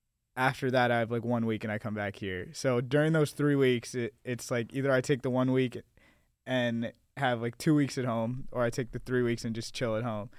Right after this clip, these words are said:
But honestly, I think, like, looking, looking upon it, like, two weeks is enough at home.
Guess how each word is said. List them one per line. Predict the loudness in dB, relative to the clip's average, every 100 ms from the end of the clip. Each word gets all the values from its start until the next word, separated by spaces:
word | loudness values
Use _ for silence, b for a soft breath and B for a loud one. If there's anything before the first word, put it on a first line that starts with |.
| b b b
But | 0
honestly, | 4 4 4 2
I |
think, | 2 0
like, | -2 -4 -14 -12 2
looking, | 4 6 6
looking | 6 6 4
upon | 4 4 4
it, |
like, | 0
two | -2 0
weeks | 0 0
is | -6
enough | -6 -4 -4
at | -4
home. | -2 -2 -4